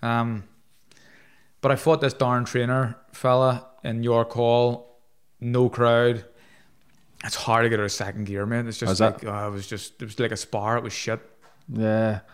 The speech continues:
Speaker 2: it must be difficult. It's a weird time, but hopefully fans and that can get
Speaker 1: Hopefully,
Speaker 2: moved back
Speaker 1: hopefully,
Speaker 2: in.
Speaker 1: fans in soon.
Speaker 2: Mm-hmm.
Speaker 1: But I
Speaker 2: So
Speaker 1: think a lo-, I think a lot of it was to do with the level of opposition too.
Speaker 2: Mm-hmm.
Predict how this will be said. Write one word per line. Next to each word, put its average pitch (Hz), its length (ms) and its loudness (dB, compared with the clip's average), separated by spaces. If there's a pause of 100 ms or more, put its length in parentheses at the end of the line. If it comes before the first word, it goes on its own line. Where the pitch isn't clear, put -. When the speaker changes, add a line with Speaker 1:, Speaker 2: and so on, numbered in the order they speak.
(280)
Speaker 2:
it 120 60 2
must 127 200 2
be 143 80 4
difficult. 131 320 4
It's 117 60 0
a 117 60 6
weird 135 240 6
time, 131 280 6
but 131 160 4
hopefully 139 340 2
fans 117 320 4
and 113 80 6
that 113 180 4
can 120 120 0
get 110 80 4
Speaker 1:
Hopefully, 113 260 8
Speaker 2:
moved 123 120 4
back 113 180 8
Speaker 1:
hopefully, 143 220 6
Speaker 2:
in. 120 100 6
Speaker 1:
fans 123 260 0
in 120 140 -2
soon. 110 240 -2
Speaker 2:
Mm-hmm. 123 200 2
Speaker 1:
But 117 140 0 (220)
I - 40 2
Speaker 2:
So 185 60 6
Speaker 1:
think 185 180 4
a 180 60 4
lo-, 165 220 4
I 156 100 6
think 180 160 6
a 180 60 8
lot 143 180 8
of 139 60 4
it 151 40 4
was 147 140 2
to 127 60 4
do 131 180 6
with 131 100 6
the 127 60 8
level 127 560 6
of 127 100 2
opposition 120 560 2
too. 120 400 0
Speaker 2:
Mm-hmm. 120 260 -2